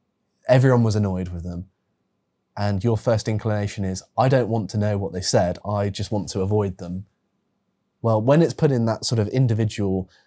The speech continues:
more closely knit familial context,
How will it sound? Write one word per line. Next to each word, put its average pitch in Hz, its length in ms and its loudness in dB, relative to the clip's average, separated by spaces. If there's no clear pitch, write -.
more 117 340 0
closely 113 440 -2
knit 107 180 -4
familial 104 540 0
context, - 840 -12